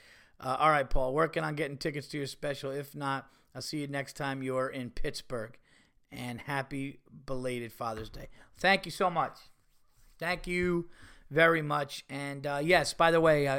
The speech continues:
I, I had an amazing Father's Day. Thank you, um, to, uh, all the, for all the Father's Day wishes. And, uh, I hope all the fathers listening to the show had a good Father's Day. I had a great Father's Day with my family. Even though cars annoyed me, I had a great Father's Day with my family.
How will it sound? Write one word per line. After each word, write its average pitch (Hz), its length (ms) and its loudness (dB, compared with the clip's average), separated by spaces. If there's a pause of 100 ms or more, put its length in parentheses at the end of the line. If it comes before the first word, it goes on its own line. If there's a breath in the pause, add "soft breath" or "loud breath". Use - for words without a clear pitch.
I, 139 260 -2
I 135 80 -4
had 143 160 0
an 143 100 -4
amazing 151 400 0
Father's 135 320 2
Day. 131 160 -4
Thank 180 360 4
you, 147 300 -2 (680 loud breath)
um, 127 500 0 (880)
to, 135 300 -2
uh, 127 40 0
all 131 180 0
the, 123 100 -8
for 131 400 -8
all 135 100 2
the 123 60 -8
Father's 123 420 -2
Day 127 140 -6
wishes. 120 540 -4
And, 123 360 -6
uh, 123 280 -2
I 131 100 -2
hope 135 240 -4
all 139 160 2
the 127 120 -8
fathers 131 380 2
listening 151 320 -2
to - 100 -10
the 135 80 -6
show 131 260 -4 (260 loud breath)
had 135 160 -8
a 123 60 -6
good 123 160 -8
Father's 120 360 0
Day. 127 140 -2
I 127 80 0
had 131 140 0
a 127 40 -6
great 135 260 0
Father's 117 340 -2
Day 123 100 -2
with 113 160 -4
my 117 140 -6
family. 123 480 -8
Even 139 200 -4
though 139 100 -2
cars 135 320 4
annoyed 127 320 2
me, 127 100 -2
I 123 80 2
had 123 100 6
a 117 40 0
great 117 240 -4
Father's 107 280 -2
Day 104 220 -12 (400 loud breath)
with 120 180 -10
my 110 140 -8
family. 101 440 -12